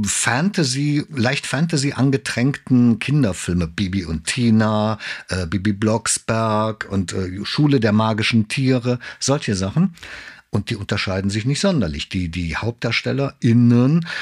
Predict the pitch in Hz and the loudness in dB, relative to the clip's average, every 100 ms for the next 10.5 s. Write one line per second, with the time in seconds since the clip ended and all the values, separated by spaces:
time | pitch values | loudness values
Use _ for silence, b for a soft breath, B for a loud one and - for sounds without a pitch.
0 | B 110 104 123 135 139 127 135 117 - | B -4 -2 0 -2 -2 -4 -4 -6 -4
1 | 131 196 214 196 165 113 107 135 - 143 | -2 0 0 -2 0 0 0 -2 -4 -4
2 | 170 196 110 - 131 135 135 135 135 139 | -2 -2 -4 -2 2 4 4 4 2 0
3 | 127 143 135 110 113 139 131 180 - - | -4 -4 -2 0 2 2 2 0 -2 -2
4 | 139 120 139 165 175 165 147 139 120 127 | 0 0 2 2 0 0 -2 0 0 2
5 | 127 117 117 139 175 170 - - 156 - | 2 2 2 2 2 0 -2 -2 -2 0
6 | 147 135 127 - 107 95 87 110 143 147 | -2 0 -4 0 0 0 -2 -2 0 0
7 | 110 127 - 123 120 98 95 101 104 104 | 0 -2 -2 -4 -2 -2 0 2 2 2
8 | 160 - 110 - 113 127 127 107 - 110 | 0 -4 -6 -2 -2 0 -2 -4 -2 -2
9 | 110 107 107 101 87 104 120 - 113 107 | -2 -2 0 0 0 -2 -4 -2 2 2
10 | 104 101 90 - | 0 -4 -4 -6